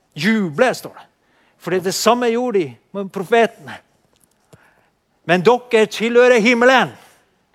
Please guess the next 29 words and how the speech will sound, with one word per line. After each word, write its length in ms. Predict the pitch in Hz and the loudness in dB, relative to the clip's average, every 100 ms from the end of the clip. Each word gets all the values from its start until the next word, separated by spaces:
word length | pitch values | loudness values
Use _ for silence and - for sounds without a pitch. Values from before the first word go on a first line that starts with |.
| - | -10
himmelens 460 | 214 247 262 254 220 | -6 -2 -2 -2 -6
rike. 320 | 233 - - - _ _ _ _ _ _ _ _ _ _ _ _ _ _ _ _ _ | -8 -10 -18 -20 _ _ _ _ _ _ _ _ _ _ _ _ _ _ _ _ _
Så 240 | - - 208 | -16 -6 -2
jeg 160 | 214 | -2
og 80 | 214 | -2
du 80 | 214 233 | -4 -4
trenger 400 | 208 226 240 190 | -2 -2 -2 -4
å 80 | 180 | -6
bli 220 | 160 226 220 | -4 -4 -6
litt 180 | - - | -10 -12
tøffere 380 | - 190 220 196 | -6 -6 -4 -4
i 40 | 165 | -2
nepen. 360 | 151 - 139 - - - - - 135 _ _ _ _ _ _ _ _ _ _ _ _ _ _ _ | -2 -2 -8 -10 -20 -20 -18 -20 -20 _ _ _ _ _ _ _ _ _ _ _ _ _ _ _
Og 120 | - 151 | -16 -10
ikke 140 | 175 | -4
være 180 | 180 165 | -2 -2
så 140 | - | -2
redd 160 | 185 165 | -2 -2
for 120 | - 131 | -6 -10
hva 140 | 143 147 | -10 -10
folk 240 | - 165 - | -8 -8 -10
tenker 460 | - 165 151 - 170 | -12 -12 -12 -14 -14
og 100 | 139 | -12
mener 380 | 131 135 127 117 | -12 -12 -14 -16
og 20 | |
syns. 460 | - 120 113 - - - _ _ _ _ - | -16 -18 -18 -20 -20 -20 _ _ _ _ -10
Hvis 380 | 185 - - - _ | -8 -6 -10 -14 _
det 220 | 156 147 | -16 -14
kommer 560 | - 156 135 127 123 | -6 -6 -6 -8 -10